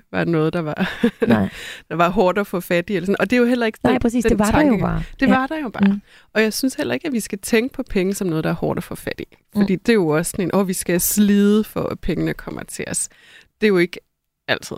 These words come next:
Speaker 1: helt rigtigt. Øh, men der var i hvert fald en lektie for mig <laughs>
Speaker 2: Ja.
Speaker 1: i den, som jeg lærte lidt senere i mit liv.
Speaker 2: Hvor,
Speaker 1: Men,
Speaker 2: hvad,
Speaker 1: øh,
Speaker 2: hvad, hvad gik der galt? Altså, hvad skete der?
Speaker 1: Da jeg flyttede hjemmefra, så... Øh, ja,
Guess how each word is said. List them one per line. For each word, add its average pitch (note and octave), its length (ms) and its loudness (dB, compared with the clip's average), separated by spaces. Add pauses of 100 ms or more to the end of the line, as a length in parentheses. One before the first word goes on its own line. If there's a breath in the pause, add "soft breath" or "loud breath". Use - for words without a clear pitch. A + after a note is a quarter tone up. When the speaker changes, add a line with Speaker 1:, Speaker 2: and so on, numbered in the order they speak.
Speaker 1:
helt - 220 -10 (120)
rigtigt. - 380 -20 (600 soft breath)
Øh, - 60 -10 (840)
men D#3 120 0
der G#2+ 60 0
var - 140 2
i A3 60 2
hvert G3 200 2
fald F3 260 -6
en D#3 140 -2
lektie E3+ 420 -2
for - 180 -6
mig D#3+ 260 0
<laughs> E3+ 220 -2
Speaker 2:
Ja. A3 180 2
Speaker 1:
i A3 40 -4
den, F3 200 0
som E3 220 -4
jeg D#3+ 100 0
lærte F3+ 300 -4
lidt C#4 160 0
senere G3+ 420 0
i F#3 40 -2
mit E3+ 240 -6
liv. E3+ 200 -2
Speaker 2:
Hvor, A3 200 0
Speaker 1:
Men, F#3 120 -2
Speaker 2:
hvad, A3+ 140 2
Speaker 1:
øh, G#3+ 100 -2
Speaker 2:
hvad, B3 160 -2 (380)
hvad A#3 140 0
gik A#3+ 160 -4 (120)
der A3 60 2
galt? A#3 220 -4
Altså, G#3 160 -2
hvad A3 140 0
skete A3+ 300 -4
der? A#3 80 -2
Speaker 1:
Da G3+ 100 2
jeg G3 120 0
flyttede A3 260 4
hjemmefra, A3+ 520 -2 (140)
så... G#3+ 540 0
Øh, F3 640 -2 (800)
ja, - 140 -12